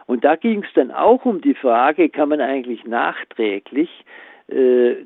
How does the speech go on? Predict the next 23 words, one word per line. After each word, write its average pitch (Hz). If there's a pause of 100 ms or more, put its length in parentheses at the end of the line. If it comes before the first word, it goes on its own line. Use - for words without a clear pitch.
die, 117
äh, 117
nicht 147
bezahlten 127
Sozialversicherungsbeiträge, -
also 104
für 123
die 107
Differenz 123 (300)
zwischen 123
dem, 139
was 143
die -
Leute 117
gekriegt 185
haben 156
und 117
dem, 131
was 123
sie 120
hätten 131
kriegen 127
müssen, 196